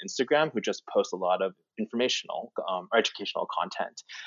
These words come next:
Um, so there's gonna be Doctor Carrie Jones. Uh, she focuses on hormones from a functional perspective and natural, or naturopathic perspective. There's gonna be Doctor Jess, uh,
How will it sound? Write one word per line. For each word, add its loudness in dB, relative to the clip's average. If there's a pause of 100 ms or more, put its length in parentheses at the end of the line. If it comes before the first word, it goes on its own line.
(160)
Um, 8
so 2
there's 8
gonna 4
be 2
Doctor 6
Carrie 2
Jones. 2
Uh, 8
she 2
focuses -2
on 0
hormones 4
from -4
a -4
functional -2
perspective -2
and -8
natural, 4
or 0
naturopathic 0
perspective. 4 (300)
There's -2
gonna 0
be 0
Doctor 4
Jess, 4
uh, 6